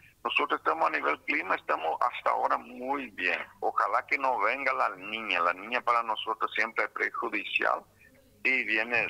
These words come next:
trae falta de lluvia siempre. Y vamos a ver,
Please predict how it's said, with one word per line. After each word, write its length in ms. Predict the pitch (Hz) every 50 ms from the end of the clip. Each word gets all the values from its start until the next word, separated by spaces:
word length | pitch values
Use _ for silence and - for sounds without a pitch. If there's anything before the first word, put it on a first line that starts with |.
| - -
trae 480 | - - 101 101 107 113 113 104 92 - -
falta 280 | - 104 104 104 - 107
de 180 | 98 98 92 92
lluvia 360 | 92 95 113 113 104 90 87 - - -
siempre. 640 | 90 90 90 90 87 - - - 76 58 52 - - - 90
Y 260 | 95 92 92 95 98
vamos 340 | 98 120 143 143 143 131 120
a 40 | 135
ver, 100 | 143 143